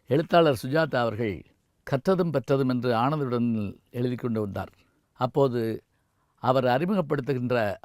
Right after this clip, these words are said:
அந்த கவிஞர்கள் எல்லாருமே நிச்சயமாக ஏதோ ஒரு வகையில் முன்னுக்கு வந்து விடுவார்கள். அப்படி அவர் ஒரு முறை ஒரு மேடையிலே பேசிக் கொண்டிருக்கும்போது,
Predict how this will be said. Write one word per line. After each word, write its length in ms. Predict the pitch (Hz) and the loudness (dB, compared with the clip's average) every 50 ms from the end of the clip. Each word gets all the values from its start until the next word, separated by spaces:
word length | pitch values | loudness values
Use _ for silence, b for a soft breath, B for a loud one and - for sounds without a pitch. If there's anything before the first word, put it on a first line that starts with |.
| - - | -14 -8
அந்த 220 | - 120 120 123 | -4 -4 -4 -2
கவிஞர்கள் 480 | 104 - 123 131 160 165 147 117 127 127 | -2 -2 -2 -2 0 -2 -2 -2 0 0
எல்லாருமே 720 | 123 120 123 127 127 117 117 113 127 120 98 87 87 107 - _ _ _ _ _ _ _ _ _ | 0 0 0 -2 -2 -2 -2 -2 -2 -2 -4 -6 -10 -14 -20 _ _ _ _ _ _ _ _ _
நிச்சயமாக 840 | - 123 113 - 165 160 147 143 135 127 104 123 113 104 98 101 - _ | -10 -8 -4 -2 0 0 2 0 0 0 0 0 -2 -2 -2 -6 -10 _
ஏதோ 320 | - 117 123 143 156 170 170 | -2 2 2 2 4 4 2
ஒரு 160 | 160 143 131 | 2 2 0
வகையில் 280 | 127 120 123 131 127 | 0 0 0 0 0
முன்னுக்கு 260 | 117 127 139 143 113 120 | -2 -2 -4 -4 -4 -4
வந்து 140 | 117 113 | -4 -4
விடுவார்கள். 420 | 104 98 101 95 95 85 - 80 - _ _ _ _ _ _ _ _ _ _ _ _ _ _ _ _ _ _ _ _ _ _ _ | -4 -6 -4 -6 -6 -6 -8 -14 -18 _ _ _ _ _ _ _ _ _ _ _ _ _ _ _ _ _ _ _ _ _ _ _
அப்படி 380 | - - 117 120 135 131 131 127 | -10 -8 -4 -2 2 4 4 4
அவர் 160 | 123 120 120 | 4 2 2
ஒரு 180 | 120 120 123 120 | 0 -2 -4 -4
முறை 460 | 131 151 165 151 127 107 101 101 92 _ _ _ _ _ - | -2 -2 0 0 0 -2 -4 -8 -12 _ _ _ _ _ -12
ஒரு 200 | - 120 120 113 | -10 -8 -4 -4
மேடையிலே 400 | 123 143 160 160 160 147 135 127 | -2 -2 0 0 0 -2 -2 -2
பேசிக் 320 | - 139 143 131 - - | 0 -2 -2 -2 -4 -6
கொண்டிருக்கும்போது, 840 | 131 117 110 117 107 104 110 107 110 117 110 120 113 95 85 87 | -6 -6 -4 -6 -6 -6 -4 -2 -2 -2 -2 -2 -4 -4 -6 -8